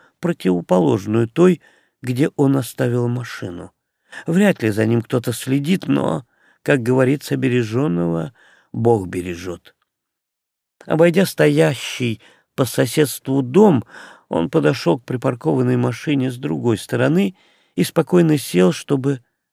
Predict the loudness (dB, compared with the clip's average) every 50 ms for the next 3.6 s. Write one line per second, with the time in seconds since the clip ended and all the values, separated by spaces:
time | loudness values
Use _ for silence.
0 | _ _ _ -2 0 0 0 0 -2 -4 -4 -6 -8 -12 -12 -10 -8 -6 -6 -4
1 | -4 -4 -4 -6 -6 -6 -10 -12 -16 -16 -18 -20 _ _ _ _ _ _ _ _
2 | _ _ _ _ _ _ _ _ _ -2 -2 -2 2 2 2 2 2 0 _ -6
3 | -6 -4 -4 -4 0 0 0 0 0 -4 -12